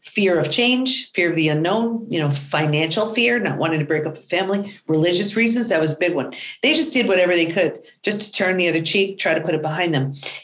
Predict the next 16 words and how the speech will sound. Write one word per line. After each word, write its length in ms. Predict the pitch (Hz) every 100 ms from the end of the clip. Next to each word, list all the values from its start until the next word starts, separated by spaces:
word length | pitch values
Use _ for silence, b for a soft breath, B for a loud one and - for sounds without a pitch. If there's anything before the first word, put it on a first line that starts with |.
| -
I 60 | 202
saw 200 | 208 208
two 160 | 214
things 440 | 202 151 - - -
with 120 | 147
this 200 | 147 143
group. 300 | 139 120 - B B B B -
Uh, 240 | 147 117
one 460 | 175 202 151 143 143
was 360 | 160 156 135
a 100 | 151
further 720 | 147 - 190 196 196 190 185
deterioration 920 | 139 175 175 - 226 202 175 170 - 165
of 140 | 143
the 80 | 143
relationship. 680 | 139 156 143 143 127 143